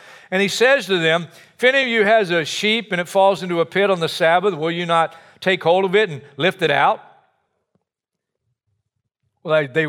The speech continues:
they did that, but they're not answering him. How much more valuable is a man than a sheep? Therefore, it's lawful to do good on the Sabbath.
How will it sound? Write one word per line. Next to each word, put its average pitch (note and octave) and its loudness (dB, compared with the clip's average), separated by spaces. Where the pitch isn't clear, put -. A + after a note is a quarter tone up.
they D3+ 0
did G3 0
that, A#2+ -6
but D#3+ -4
they're D#3+ 0
not D3 0
answering D#3+ -6
him. G#2 -14
How B3+ 0
much C4+ -2
more C#4 2
valuable G3 2
is G3 0
a G#3 2
man A#3 2
than A#3+ 2
a A#3+ 0
sheep? D4+ -2
Therefore, G3 2
it's - -8
lawful F3+ 4
to A#3 2
do A#3+ 0
good A#3 2
on G3+ 0
the G#3 -4
Sabbath. G3+ 0